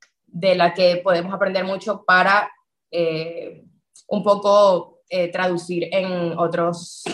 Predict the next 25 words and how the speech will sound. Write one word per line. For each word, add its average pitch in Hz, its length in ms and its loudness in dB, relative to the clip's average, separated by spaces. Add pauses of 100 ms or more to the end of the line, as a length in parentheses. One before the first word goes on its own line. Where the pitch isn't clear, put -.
en 160 320 -2
otros 165 220 -4
contextos 214 500 0
y 220 60 -4
en 185 80 -4
otros 175 240 -6
aspectos, 175 640 -2 (420)
eh, 156 560 0
que 160 80 -4
son 160 240 0
igual 175 320 4
de 185 100 -2
vitales, 165 520 -2
¿no? 170 140 -10
En 156 60 -8
la 139 100 -8
salud, 170 500 -2
en 156 160 -4
la 143 80 0
educación, 151 540 -2
en 160 80 -6
este 156 200 -10
tipo 170 260 -4
de - 120 2
cosas. - 360 -14